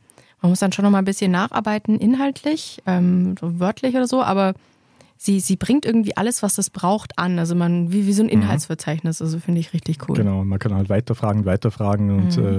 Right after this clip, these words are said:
Speaker 2: äh, Dinge in, miteinander in Bezug bringen und da kommen natürlich richtig spannende Sachen raus.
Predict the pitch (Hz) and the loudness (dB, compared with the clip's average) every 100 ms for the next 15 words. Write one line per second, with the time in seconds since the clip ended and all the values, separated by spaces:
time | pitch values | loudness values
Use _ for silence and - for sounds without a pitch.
0 | 95 98 - _ _ - 104 107 113 113 | 0 -2 -10 _ _ -2 0 2 0 0
1 | 107 107 98 101 101 101 - 113 - 107 | 0 2 2 2 2 0 0 -2 -4 -2
2 | 104 107 101 98 98 - - - _ _ | 0 0 0 -2 -4 -6 -16 -20 _ _
3 | _ _ _ _ - - - - 101 101 | _ _ _ _ -20 -8 -8 -4 -2 -2
4 | 98 98 95 110 - 101 - - 98 98 | -2 -4 -2 -6 -6 -8 -6 -4 0 0
5 | 95 92 92 _ _ _ _ - - - | 2 0 -2 _ _ _ _ -10 -8 -8
6 | - 95 87 85 92 - | -4 -2 -2 -2 -2 -4